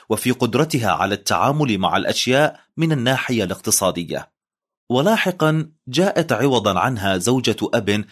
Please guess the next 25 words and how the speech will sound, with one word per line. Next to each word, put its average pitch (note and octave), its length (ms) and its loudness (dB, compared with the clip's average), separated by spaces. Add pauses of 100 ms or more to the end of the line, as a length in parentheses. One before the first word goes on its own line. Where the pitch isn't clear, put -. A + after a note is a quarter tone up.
(180)
خبيرة E3 540 2
في D3 220 0
جميع A#2+ 520 0
شؤون A#2+ 440 0
الإدارة A#2 640 2
في - 120 -6
البيت، D#2+ 400 -6 (720)
وعلى F2+ 320 0
أيدي F#2 340 -2
هؤلاء G2 600 0
جميعا G2+ 600 0 (260)
اكتسبت C3+ 520 0
كاثرين C#3+ 480 0
خبرة E3 340 0
كبيرة C3 680 0
من A2 180 -4
هؤلاء F#2+ 500 0
النساء. G2+ 580 -2 (920)
وفي A#2+ 260 0
سن G#3 260 0
الثالثة F3 580 0
والعشرين G2+ 680 -2 (320)
كانت G#3 340 2
قد F3 200 -2
تعلمت D#3+ 640 0